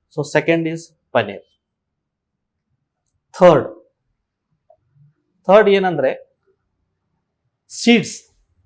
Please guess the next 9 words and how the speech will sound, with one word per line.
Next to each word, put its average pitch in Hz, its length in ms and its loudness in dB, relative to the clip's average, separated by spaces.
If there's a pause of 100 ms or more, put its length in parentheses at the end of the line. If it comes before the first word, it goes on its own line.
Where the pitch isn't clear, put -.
(200)
ಎಲ್ಲ 202 280 6
ಸೀಡ್ಸ್ 208 420 0
ಏನಿರುತ್ತೆ 156 360 -2
ನೋಡಿ, 135 460 -8 (580)
ಇವಾಗ 143 200 -2
for 139 400 -2
example 147 360 -6 (260)
ಎಳ್ಳು 147 260 -2
ಇದೆ, 127 340 -4